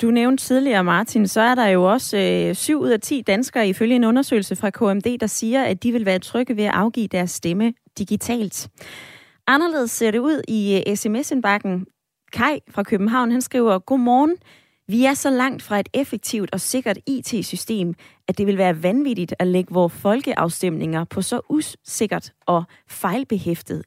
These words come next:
et system." Så skriver Annette fra Marielyst, Den store digitale verden overtager snart os alle sammen. Hvordan skal vi som mennesker dog bruge al den overskudstid?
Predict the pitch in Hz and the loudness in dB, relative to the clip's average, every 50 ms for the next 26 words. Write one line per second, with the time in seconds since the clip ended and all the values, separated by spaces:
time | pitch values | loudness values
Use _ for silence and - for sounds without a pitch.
0 | _ - 160 - - 156 151 - - 269 277 233 196 175 165 - _ - - - | _ -10 -10 -8 -8 -10 -10 -6 -4 -2 -2 -2 -2 -4 -6 -12 _ -20 -20 -20
1 | - - - - _ _ _ _ _ _ _ _ _ _ _ _ - 190 202 - | -20 -20 -20 -20 _ _ _ _ _ _ _ _ _ _ _ _ -6 -6 -2 2
2 | 254 269 240 214 180 - - 190 202 202 196 220 254 247 226 - - 196 190 190 | 4 4 4 4 4 2 0 0 2 2 2 2 2 0 -2 -2 -2 0 0 2
3 | 185 220 262 254 208 180 190 190 - - - - - - _ _ _ _ _ _ | 2 2 2 2 2 2 0 0 -2 -4 -10 -14 -18 -20 _ _ _ _ _ _
4 | - 214 220 233 208 - - - 240 226 240 269 294 302 302 294 - 240 190 214 | 0 2 2 2 0 -2 -4 -2 0 0 2 2 2 0 0 -2 -4 -4 -4 -4
5 | 175 - 262 277 262 226 202 175 185 175 185 208 - 254 220 - - 196 220 262 | -4 -4 -2 -2 -2 -2 -2 0 2 2 2 2 0 -2 -2 0 0 0 0 0
6 | 269 - - 233 214 190 175 175 185 - - - 226 247 262 247 190 170 - - | -2 -2 -2 -2 0 0 -2 -2 -2 -4 -4 -2 -2 0 0 0 -2 -2 -2 -4
7 | 175 170 - - - 180 175 190 247 247 - - 233 254 262 202 170 165 170 - | -4 -6 -4 -2 -2 0 0 0 -2 -4 -4 -4 -4 -2 -2 -2 -2 -4 -6 -8
8 | - - - - _ _ _ _ _ _ - 180 - 190 240 - 262 233 233 - | -12 -20 -20 -20 _ _ _ _ _ _ 0 0 2 0 0 -2 -2 -2 -2 0
9 | 226 214 196 202 247 - - 226 202 202 214 - 190 202 233 247 - 247 247 247 | 0 0 0 0 0 -2 -2 0 0 0 0 0 0 2 2 2 0 -2 -2 -2
10 | - 240 226 - - - 202 214 285 311 - - 247 226 - - - - 240 233 | -2 -2 -2 -2 -2 0 0 0 0 -2 -2 -2 -2 -2 -2 -4 -6 -6 -6 -6